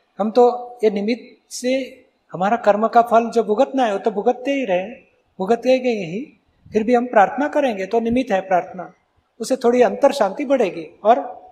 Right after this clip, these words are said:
दूसरे भव के कर्म बांधने में थोड़ा शांति रहेगी उसको। अच्छे, बुरे कर्म कम बांधेगा, अच्छे कर्म ज्यादा बांधेगा, उतना फर्क होएगा।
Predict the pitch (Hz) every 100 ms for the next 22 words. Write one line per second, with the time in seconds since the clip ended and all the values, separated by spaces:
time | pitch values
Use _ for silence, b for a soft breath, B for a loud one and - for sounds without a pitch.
0 | _ - 208 220 269 240 196 220 233 -
1 | 190 220 214 202 202 202 208 190 202 254
2 | - _ _ _ _ _ - 170 180 180
3 | 156 156 165 - - _ _ - 185 220
4 | 208 175 85 _ _ _ _ - 226 247
5 | 240 196 214 262 226 190 175 170 165 175
6 | - - 175 214 240 220 196 170 156 156
7 | - - _ _ _ 202 - 233 226 202
8 | 214 - - 185 156 147